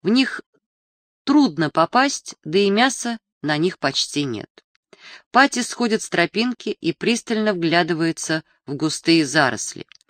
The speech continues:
но не видит ни попугаев, ни диких голубей. Он осторожно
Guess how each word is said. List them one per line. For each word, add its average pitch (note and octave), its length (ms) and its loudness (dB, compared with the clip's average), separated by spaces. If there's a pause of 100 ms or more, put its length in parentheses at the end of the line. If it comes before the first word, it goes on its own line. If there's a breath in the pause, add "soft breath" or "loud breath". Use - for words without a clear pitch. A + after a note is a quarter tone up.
(260 loud breath)
но G3+ 120 4
не C#4 180 6
видит A3 500 0 (100)
ни G3 180 2
попугаев, F3+ 680 2 (360)
ни F3 200 2
диких D#3+ 440 -2
голубей. C3 640 -4 (680 loud breath)
Он F#3+ 160 2
осторожно A3+ 720 2